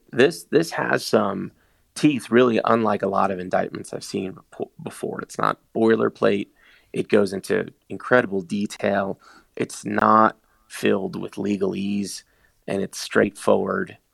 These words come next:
and explains where the documents were kept wrongly.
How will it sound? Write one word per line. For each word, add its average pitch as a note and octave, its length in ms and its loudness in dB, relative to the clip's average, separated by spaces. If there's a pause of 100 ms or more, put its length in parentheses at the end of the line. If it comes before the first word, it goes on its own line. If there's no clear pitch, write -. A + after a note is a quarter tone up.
(140)
and F#2 380 -6 (280)
explains F#2 720 -8
where A2 640 4 (280)
the - 80 -10
documents G#2 600 -2
were F#2+ 100 -8
kept - 400 -4
wrongly. F#2+ 500 -4